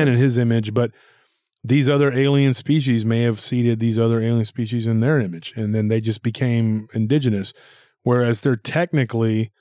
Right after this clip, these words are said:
Speaker 2: uh, not from this world, you know, but, but they are, th-, they're an invasive species technically, but they are part of it now, just like,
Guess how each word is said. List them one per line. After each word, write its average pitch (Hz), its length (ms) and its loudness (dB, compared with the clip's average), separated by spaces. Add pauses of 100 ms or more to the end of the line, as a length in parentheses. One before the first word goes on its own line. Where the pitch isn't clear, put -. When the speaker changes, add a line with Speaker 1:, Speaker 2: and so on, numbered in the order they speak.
(880)
Speaker 2:
uh, 110 560 0
not 123 480 -2
from 139 380 0
this 107 220 -4
world, 104 560 -2 (200)
you 110 80 -2
know, 107 260 0
but, 110 260 -6
but 110 200 -2
they 117 200 0
are, 110 540 0 (180)
th-, 110 140 -6
they're 113 180 0
an 113 60 0
invasive 113 480 -2
species 104 400 -10
technically, 107 460 -8
but 98 180 -8
they 110 160 0
are 107 500 0 (400)
part 131 240 0
of 104 80 -4
it 107 80 -6
now, 104 240 -4
just 104 240 -8
like, 110 260 -4